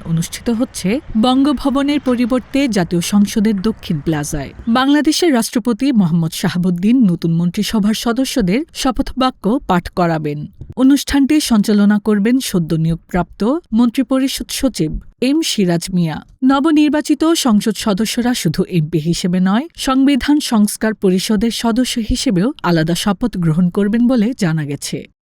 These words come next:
অনুষ্ঠানে অংশ নিতে ঢাকায় আসছেন দক্ষিণ এশিয়ার বিভিন্ন দেশের উচ্চ পর্যায়ের প্রতিনিধিরা। আমন্ত্রিত বিদেশি অতিথিদের মধ্যে রয়েছেন ভুটানের প্রধানমন্ত্রী শেরিং তোবগে, ভারতের পক্ষ থেকে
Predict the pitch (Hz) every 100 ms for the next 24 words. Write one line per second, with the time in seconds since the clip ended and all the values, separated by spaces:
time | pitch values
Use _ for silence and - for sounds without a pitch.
0 | _ - _ _ _ - _ _ - 277
1 | 302 - 302 302 330 - 226 240 254 254
2 | 240 285 233 185 - 175 - 180 - -
3 | 240 247 175 - 170 160 170 - 180 160
4 | 175 185 233 165 143 156 - 262 - 180
5 | - 165 170 170 214 247 - 165 165 156
6 | 147 - 160 117 - - 262 285 302 302
7 | 294 320 247 190 180 - 190 185 170 175
8 | 202 233 233 254 220 - 269 285 - 226
9 | 240 302 - 190 240 254 262 - 240 220
10 | 262 269 254 165 151 - - 277 254 277
11 | 294 190 160 160 165 143 - - 185 160
12 | 165 160 165 - 165 - 190 220 190